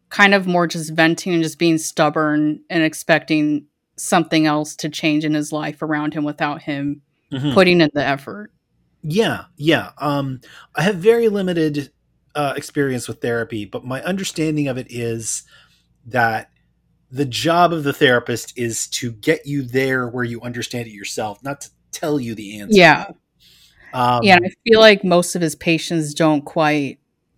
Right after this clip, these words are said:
Speaker 1: understand how the therapist plays into their lives.
Speaker 2: No, but at the same time, like, you know, kind of where, where we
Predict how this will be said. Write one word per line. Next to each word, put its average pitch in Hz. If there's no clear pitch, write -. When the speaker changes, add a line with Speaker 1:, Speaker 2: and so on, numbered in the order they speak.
Speaker 1:
understand 156
how 160
the 156
therapist 151
plays 156
into 147
their 170
lives. 131
Speaker 2:
No, 170
but 208
at 214
the 208
same 214
time, 156
like, 127
you 147
know, 123
kind 151
of 147
where, 139
where 127
we 117